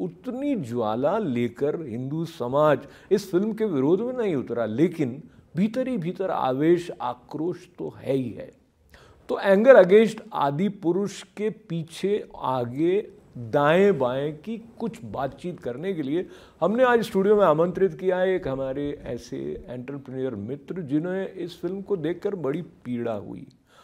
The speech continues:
और उस पीड़ा की जो अभिव्यक्ति उन्होंने की, उससे मुझे लगा कि ऐसे वो अकेले नहीं हैं। और मुझे पता है, आप में से कई लोग इस फिल्म के बारे में सोचते रहे हैं। हमारे एक और मित्र, जो कि साहित्य से भी जुड़े हुए हैं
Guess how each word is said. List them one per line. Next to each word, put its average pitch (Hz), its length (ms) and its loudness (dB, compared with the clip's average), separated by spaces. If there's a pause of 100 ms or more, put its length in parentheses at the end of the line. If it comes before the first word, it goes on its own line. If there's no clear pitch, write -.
(180)
और 156 140 4
उस 180 260 0
पीड़ा 214 440 2
की 202 760 -8
जो 143 160 -4
अभिव्यक्ति 175 600 -4
उन्होंने 160 320 -2
की, 175 200 -10
उससे 220 200 -10
मुझे 240 200 -4
लगा 196 240 0
कि 208 360 -10 (300)
ऐसे 151 280 -2
वो 220 100 2
अकेले 147 540 0
नहीं 117 260 -6
हैं। 117 60 -10
और - 180 -2
मुझे 185 240 6
पता 170 520 -2
है, 170 220 2 (240)
आप 185 200 10
में 226 80 8
से 214 100 6
कई 226 240 8
लोग 196 260 10
इस 175 180 -2
फिल्म 156 160 -6
के 156 120 -4
बारे 127 220 -2
में 180 160 -8
सोचते 131 560 -6
रहे 107 200 -8
हैं। 117 160 -16 (380)
हमारे 135 320 2
एक 135 140 -6
और 143 240 -2
मित्र, 175 420 -8
जो 123 340 -8
कि 160 600 -12
साहित्य 131 560 -6
से 160 160 -4
भी 170 100 -4
जुड़े 156 200 0
हुए 180 180 0
हैं 185 220 -4